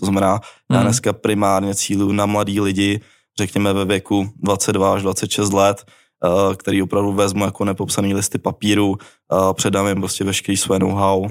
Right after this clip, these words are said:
Speaker 1: naučím je tu práci a, a vychovám se je podle sebe a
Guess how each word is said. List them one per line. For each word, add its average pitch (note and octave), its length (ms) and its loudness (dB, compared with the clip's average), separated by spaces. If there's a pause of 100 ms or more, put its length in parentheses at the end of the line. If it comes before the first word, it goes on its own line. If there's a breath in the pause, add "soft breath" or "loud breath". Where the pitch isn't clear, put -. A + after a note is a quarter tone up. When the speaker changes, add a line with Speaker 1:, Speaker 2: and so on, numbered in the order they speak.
(120)
Speaker 1:
naučím G2 340 -2
je G2 60 0
tu F#2+ 120 -6
práci G2+ 600 -2 (100)
a, G2 240 0
a - 100 -2
vychovám F#2+ 360 -2
se - 100 -4
je F#2+ 40 0
podle G2 240 -2
sebe G2 380 -2 (500 loud breath)
a F#2 420 0